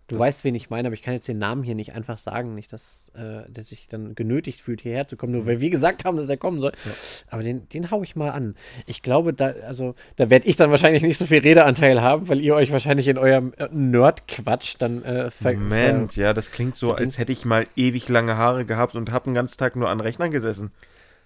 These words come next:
Speaker 1: Hattest du mal lange Haare?
Speaker 2: Ja.
Speaker 1: Ich kann mir das gar nicht vorstellen.
Speaker 2: <laughs> So richtig schulterlang.
Speaker 1: Ich hatte mal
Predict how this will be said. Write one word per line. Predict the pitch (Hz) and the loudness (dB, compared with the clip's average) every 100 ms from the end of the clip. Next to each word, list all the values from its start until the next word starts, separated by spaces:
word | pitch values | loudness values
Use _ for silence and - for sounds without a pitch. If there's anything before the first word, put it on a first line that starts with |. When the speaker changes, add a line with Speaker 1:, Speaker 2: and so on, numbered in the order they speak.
| _ _ _ _ | _ _ _ _
Speaker 1:
Hattest | - - - | -16 -8 -2
du | |
mal | 131 110 | -2 0
lange | 117 120 104 | 0 0 -2
Haare? | 104 117 160 285 | -2 -2 -2 -2
Speaker 2:
Ja. | 120 | 0
Speaker 1:
Ich | 117 - | 0 4
kann | 320 330 | 6 6
mir | 302 | 6
das | 254 | 4
gar | 202 240 | 6 8
nicht | 285 262 | 8 8
vorstellen. | - 285 480 320 440 427 | 6 8 8 8 6 6
Speaker 2:
<laughs> | 311 | 2
So | 208 | 2
richtig | 185 190 262 - | 2 0 -2 2
schulterlang. | 277 214 269 196 165 170 269 - 440 - - - - 302 269 190 | 4 6 6 6 8 6 4 -2 -2 -2 -8 -20 -12 -8 -8 -8
Speaker 1:
Ich | 147 175 | -6 -4
hatte | 170 160 | -4 -2
mal | 143 139 | -2 -2